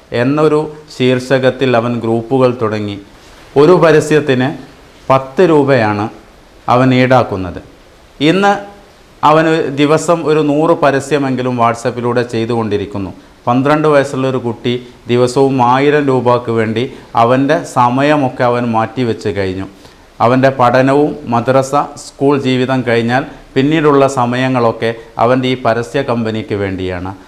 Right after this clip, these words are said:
അവൻ ഡ്രഗ്സിലേക്ക് വഴിമാറൂല, ഗെയിമിലേക്ക് വഴിമാറൂല. അവൻ്റെ ജീവിതത്തിന് ഒരു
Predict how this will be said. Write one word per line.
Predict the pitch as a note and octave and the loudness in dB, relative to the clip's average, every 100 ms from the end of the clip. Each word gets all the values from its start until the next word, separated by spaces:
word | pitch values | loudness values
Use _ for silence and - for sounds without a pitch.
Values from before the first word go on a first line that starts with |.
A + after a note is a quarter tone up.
| - - | -16 -2
അവൻ | A2+ C3+ D#3+ C3+ A2+ | 0 0 -4 -8 -6
ഡ്രഗ്സിലേക്ക് | A2+ - D3 C#3 C#3 C3 | -6 -4 0 0 2 2
വഴിമാറൂല, | B2+ B2+ B2 A#2 A#2 A#2 D3 - - - A2+ | 2 2 0 0 0 -2 -4 -10 -18 -4 0
ഗെയിമിലേക്ക് | B2 C#3+ C#3 C3+ C3 A#2+ | 2 4 4 2 0 2
വഴിമാറൂല. | A#2+ A#2 A2 G#2+ G#2+ A2 - - - A2+ | 2 2 0 0 -2 -2 -4 -14 -4 0
അവൻ്റെ | A#2+ B2 A#2+ A#2+ | 0 2 0 0
ജീവിതത്തിന് | B2 B2+ B2+ - A#2+ A2+ - | -2 0 0 -2 -2 -4 -2
ഒരു | A2+ | -2